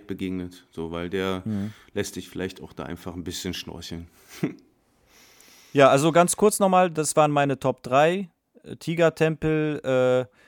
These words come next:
Speaker 2: Naturreservat und, äh, Schnorcheln.
Speaker 1: Ja.
Speaker 2: Das kann man so sagen. Bei dir, du bist, hast jetzt nur zwei jetzt bis jetzt erwähnt.
Speaker 1: Genau, also Ägypten kann man dazu noch sagen, also Reisetipp für jeden, der noch nicht in Ägypten war, wenn ihr mal die Chance habt,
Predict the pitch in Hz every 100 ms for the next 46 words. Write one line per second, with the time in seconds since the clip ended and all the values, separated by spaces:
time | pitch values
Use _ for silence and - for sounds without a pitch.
0 | _ - 123 143 147 135 139 127 135 139
1 | - 123 120 113 - 104 117 117 - 147
2 | 196 226 233 269 _ _ - _ - 131
3 | 127 147 151 - 117 113 113 120 131 147
4 | _ _ _ _ 127 127 135 139 143 -
5 | - 73 110 131 135 139 120 - 107 87
6 | - - - 80 85 85 - 139 104 101
7 | 95 - 110 127 127 127 - 139 135 135
8 | 127 117 - 147 135 120 123 120 120 101
9 | 101 113 98 120 123 117 143 - 120 107
10 | 127 117 113 117 123 113 117 - - 104
11 | 113 135 110 110 110 104 117 147 143 139
12 | 131 127 - -